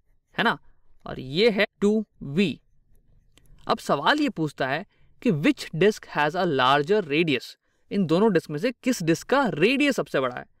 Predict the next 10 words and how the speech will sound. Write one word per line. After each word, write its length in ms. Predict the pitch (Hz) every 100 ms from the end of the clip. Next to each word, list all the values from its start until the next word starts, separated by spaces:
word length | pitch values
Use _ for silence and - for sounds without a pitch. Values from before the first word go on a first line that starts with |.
| _ - _ _ -
तो 60 |
मान 300 | 156 143 165
लेते 280 | 277 277 269
हैं 100 | 285
कि 160 | - 202
रेड 320 | 135 160 240
वाली 220 | 190 160
जो 120 | 156
डिस्क 340 | 147 131 185 -
है 200 | 135